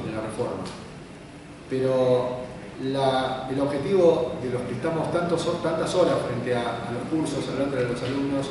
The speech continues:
de estos temas, es que tengan todas las opiniones, que tengan todos los puntos de vista y que sepan que en un proceso de reforma constitucional también interviene el pueblo, porque el pueblo elige a los convencionales constituyentes.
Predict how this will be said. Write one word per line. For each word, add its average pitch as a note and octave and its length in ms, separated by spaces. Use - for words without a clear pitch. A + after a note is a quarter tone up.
de C3+ 60
estos C3+ 200
temas, E3 360
es B2+ 80
que C#3+ 60
tengan D#3 340
todas E3+ 200
las - 120
opiniones, C#3 720
que C3 80
tengan D3+ 320
todos G3 160
los D#3+ 100
puntos E3 320
de C#3 80
vista E3 720
y D#3 100
que E3+ 80
sepan E3 680
que C3 60
en C#3 80
un D#3+ 60
proceso D#3+ 380
de C#3+ 120
reforma D#3 280
constitucional C#3+ 720
también F3 340
interviene D3 360
el - 60
pueblo, G#2 400
porque B2 220
el B2+ 60
pueblo E3 320
elige D3 240
a - 20
los - 120
convencionales B2 520
constituyentes. A2 800